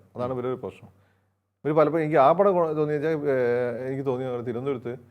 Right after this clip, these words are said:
Speaker 1: കണ്ടാൽ നമുക്ക് വോട്ട് ചെയ്യിക്കാൻ തോന്നുന്ന ചില ചേച്ചിമാരെ, അല്ല ഐശ്വര്യമുള്ള ചില ചേച്ചിമാരെ സ്ഥാനാർത്ഥികളാക്കി നിർത്തും. ആരും മിക്കവാറും ജയിക്കാറുണ്ട്.
Speaker 2: ഉം, ഉം.
Speaker 1: അതല്ല, അതിലപ്പുറം എനിക്ക് പിന്നെ ചില സ്ഥലത്ത് നല്ല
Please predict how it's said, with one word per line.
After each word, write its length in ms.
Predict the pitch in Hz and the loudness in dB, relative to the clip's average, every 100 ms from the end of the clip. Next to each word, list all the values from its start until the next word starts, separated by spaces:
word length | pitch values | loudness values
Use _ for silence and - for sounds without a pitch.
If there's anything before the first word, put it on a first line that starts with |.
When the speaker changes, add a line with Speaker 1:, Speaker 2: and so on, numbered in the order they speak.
| _ _ - | _ _ -8
Speaker 1:
കണ്ടാൽ 200 | 131 170 | 4 4
നമുക്ക് 220 | 165 156 | 4 0
വോട്ട് 360 | 156 135 143 175 | 0 0 2 2
ചെയ്യിക്കാൻ 540 | 156 143 139 139 139 | 0 -2 -2 -4 -2
തോന്നുന്ന 380 | 120 123 127 127 | -4 -4 -4 -6
ചില 240 | 110 117 113 - | -6 -6 -10 -12
ചേച്ചിമാരെ, 680 | 113 113 113 131 113 92 - - | -8 -8 -8 -8 -8 -10 -14 -14
അല്ല 120 | 117 | -6
ഐശ്വര്യമുള്ള 420 | 113 113 139 120 | -6 -4 -4 -4
ചില 180 | 110 113 | -6 -8
ചേച്ചിമാരെ 460 | 110 101 101 120 117 | -8 -10 -8 -10 -8
സ്ഥാനാർത്ഥികളാക്കി 540 | 110 98 95 98 92 | -8 -8 -10 -10 -10
നിർത്തും. 260 | 80 - - _ _ - | -14 -20 -20 _ _ -6
ആരും 160 | 131 | -4
മിക്കവാറും 260 | 147 120 123 | -4 -6 -8
ജയിക്കാറുണ്ട്. 500 | 104 95 95 90 - - _ _ | -10 -12 -12 -14 -16 -20 _ _
Speaker 2:
ഉം, 160 | 101 85 90 | -20 -18 -20
ഉം. 200 | 85 _ _ _ _ - | -20 _ _ _ _ -4
Speaker 1:
അതല്ല, 360 | 147 185 175 | 0 0 4
അതിലപ്പുറം 480 | 185 165 185 180 196 | 4 4 2 0 -2
എനിക്ക് 460 | 180 156 170 165 165 | -2 -4 -6 -8 -8
പിന്നെ 140 | 151 | -6
ചില 180 | 143 180 | -4 -2
സ്ഥലത്ത് 220 | 190 151 | -2 -2
നല്ല 200 | 156 147 | -2 -2